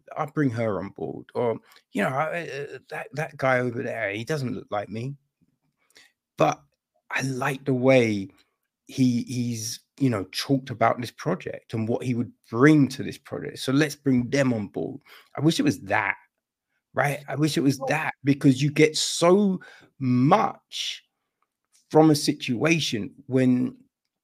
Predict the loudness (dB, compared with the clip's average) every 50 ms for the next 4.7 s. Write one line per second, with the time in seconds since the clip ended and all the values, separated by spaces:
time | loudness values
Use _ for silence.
0 | _ _ _ _ 2 4 6 6 6 4 0 0 -2 -2 -2 -6 -18 -10 -4 0
1 | 2 2 4 4 4 4 2 0 -4 -6 -2 -2 0 2 2 2 2 0 -2 -4
2 | -10 -10 -6 -6 -6 -6 -6 -10 -12 -14 _ _ _ _ -8 -8 -6 -8 -8 -10
3 | -10 -6 -4 -2 -2 -2 -2 -6 -8 -6 -6 -6 -4 -6 -6 -6 -6 -6 -4 -4
4 | -4 -4 -4 -8 -14 -18 -16 -12 -8 -8 -6 -6 -8 -10